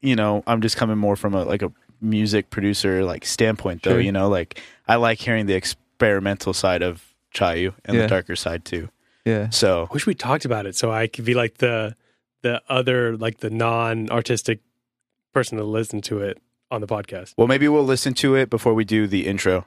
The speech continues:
Speaker 1: and then
Speaker 3: Okay.
Speaker 1: we can
Speaker 3: Yeah,
Speaker 1: maybe
Speaker 3: yeah,
Speaker 1: kinda
Speaker 3: yeah, there we
Speaker 1: discuss
Speaker 3: go.
Speaker 1: it there.
Speaker 2: Hmm.
Speaker 3: 'Cause I,
Speaker 1: 'Cause
Speaker 3: yeah, 'cause I, I didn't know, like, what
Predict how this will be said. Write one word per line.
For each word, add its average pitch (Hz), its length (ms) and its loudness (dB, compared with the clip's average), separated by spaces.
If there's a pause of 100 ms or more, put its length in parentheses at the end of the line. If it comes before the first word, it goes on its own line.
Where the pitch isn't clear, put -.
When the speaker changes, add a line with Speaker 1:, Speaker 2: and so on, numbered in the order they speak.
(160)
Speaker 1:
and 120 120 0
then 117 80 4
Speaker 3:
Okay. 101 40 2
Speaker 1:
we 98 80 2
can 101 140 -2
Speaker 3:
Yeah, 127 100 4
Speaker 1:
maybe 127 140 6
Speaker 3:
yeah, - 40 2
Speaker 1:
kinda 104 220 2
Speaker 3:
yeah, 101 60 -2
there 110 100 0
we 104 60 0
Speaker 1:
discuss 98 200 2
Speaker 3:
go. 95 60 2
Speaker 1:
it 87 100 -2
there. 90 220 2 (220)
Speaker 2:
Hmm. 156 120 0
Speaker 3:
'Cause 131 160 2
I, 131 120 6
Speaker 1:
'Cause 143 100 0
Speaker 3:
yeah, 131 180 4
'cause 131 160 -2
I, 131 120 4
I 131 120 2
didn't 143 240 0
know, 127 300 2
like, 117 180 0 (340)
what 117 260 -2